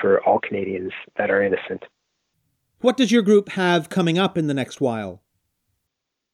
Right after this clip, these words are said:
Speaker 1: We're just continuing keeping up the pressure, and that means reaching out to M Ps, having discussions with them. We know that decisions for Budget twenty eighteen are being made in the near future,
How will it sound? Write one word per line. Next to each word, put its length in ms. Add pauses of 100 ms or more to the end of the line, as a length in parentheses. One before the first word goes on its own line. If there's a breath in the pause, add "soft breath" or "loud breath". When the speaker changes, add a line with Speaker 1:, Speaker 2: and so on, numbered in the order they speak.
(140)
Speaker 1:
We're 420
just 280
continuing 560 (100)
keeping 300
up 180
the 100
pressure, 360
and 100
that 180
means 320 (160)
reaching 340
out 160
to 120
M 140
Ps, 460
having 260
discussions 560
with 220
them. 280 (500)
We 160
know 420
that 320
decisions 580
for 180
Budget 340
twenty 340
eighteen 600
are 160
being 360
made 400 (120)
in 160
the 100
near 180
future, 480